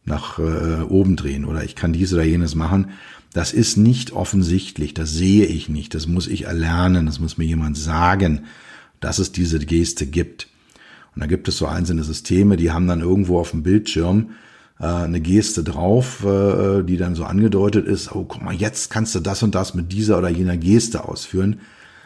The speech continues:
was natürlich ein Stück weit auch, äh, den Vorteil der Gestenerkennung, nämlich dass ich, äh,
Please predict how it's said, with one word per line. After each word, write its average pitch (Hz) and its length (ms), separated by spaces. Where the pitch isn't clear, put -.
was 92 180
natürlich 117 400
ein 98 140
Stück - 680
weit 104 260
auch, 92 320
äh, 92 340
den 87 220
Vorteil 117 400
der 95 100
Gestenerkennung, 87 880
nämlich 87 240
dass - 180
ich, - 280
äh, 87 200